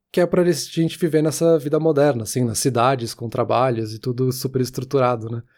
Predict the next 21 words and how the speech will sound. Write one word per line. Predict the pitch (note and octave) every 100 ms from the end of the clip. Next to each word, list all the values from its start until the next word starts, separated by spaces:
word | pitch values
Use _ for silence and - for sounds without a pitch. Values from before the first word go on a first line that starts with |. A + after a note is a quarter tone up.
| _ _ _ _ _ _ -
Mas | C#3 C#3+ D3
o | E3
nosso | E3 E3 F3+
cérebro, | D3 C#3 D3+ D#3 E3
ele | E3 E3 - _ _ _ -
tá | D#3
sempre | D#3+ D#3 -
pensando | E3+ C#3+ D#3 D#3+ D#3+
nesse | D#3 - E3 D#3
time | C#3+ C#3 D#3
warp, | B2+ B2 C3 B2+ A#2
né? | A2 A#2 B2
Nessa | A#2 B2
ideia | A#2+ A#2+ C3 C#3
de | C3+ C3+ B2 -
distorcer | C#3+ C3 - C3 A#2+ C#3
o | D3
tempo, | C#3+ C3+ D3+ B2+ A#2+ A2+ -
o | C#3
tempo | - C3+ C3
todo, | C3+ C3+ C3+ A#2 G#2+